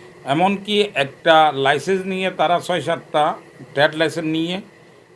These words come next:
আবার পরবর্তীতে সেইগুলো রোহিঙ্গাদেরকে ভাড়া দিচ্ছে।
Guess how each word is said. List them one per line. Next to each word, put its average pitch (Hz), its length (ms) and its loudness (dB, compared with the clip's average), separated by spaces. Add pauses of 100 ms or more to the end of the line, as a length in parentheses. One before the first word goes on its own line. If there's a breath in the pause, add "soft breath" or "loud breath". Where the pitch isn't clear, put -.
আবার 139 360 2 (680)
পরবর্তীতে 151 640 2
সেইগুলো 156 400 0
রোহিঙ্গাদেরকে 131 640 0
ভাড়া 113 240 2
দিচ্ছে। 92 340 -14